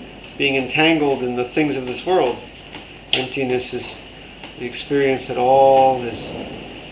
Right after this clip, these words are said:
something like a dream, and we wake up.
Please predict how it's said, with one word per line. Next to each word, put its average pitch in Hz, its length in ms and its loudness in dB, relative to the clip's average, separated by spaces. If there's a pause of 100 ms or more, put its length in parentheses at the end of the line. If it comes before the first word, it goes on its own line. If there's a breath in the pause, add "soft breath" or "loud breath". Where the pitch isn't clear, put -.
(600)
something 131 360 -6
like 135 180 -2
a 135 40 -6
dream, 147 360 0
and 120 140 -4
we 127 100 0
wake 139 240 0
up. 392 180 0